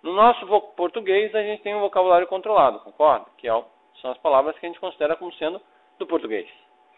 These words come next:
Tá? É, e as máquinas têm que ter entre elas um vocabulário controlado,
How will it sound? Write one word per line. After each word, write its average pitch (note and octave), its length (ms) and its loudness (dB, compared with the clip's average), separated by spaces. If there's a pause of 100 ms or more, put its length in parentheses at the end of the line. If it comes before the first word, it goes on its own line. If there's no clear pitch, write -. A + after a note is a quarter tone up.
(260)
Tá? G2 160 -18 (2250)
É, C#3 960 6 (440)
e B3 460 -6 (300)
as G#3+ 360 6
máquinas B3 580 4
têm A3 140 0
que - 100 -14
ter G#3 100 2
entre F#3+ 240 -2
elas G#3+ 340 8
um F#3+ 100 0
vocabulário C#3 580 2
controlado, G2 560 -4